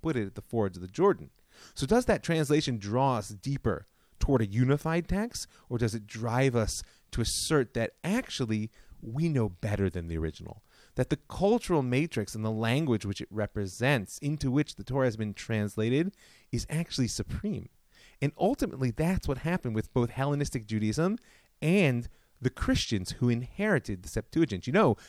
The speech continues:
if you've been listening to Jewish story, you've heard me say before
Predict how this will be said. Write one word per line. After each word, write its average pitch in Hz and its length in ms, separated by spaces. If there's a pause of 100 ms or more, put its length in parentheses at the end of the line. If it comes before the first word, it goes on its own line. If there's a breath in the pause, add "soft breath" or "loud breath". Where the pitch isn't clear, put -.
(160 loud breath)
if 117 120
you've 107 140
been 104 160
listening 107 360
to 95 100
Jewish 104 200
story, 101 280
you've 98 160
heard 113 120
me 107 60
say 123 220
before 120 440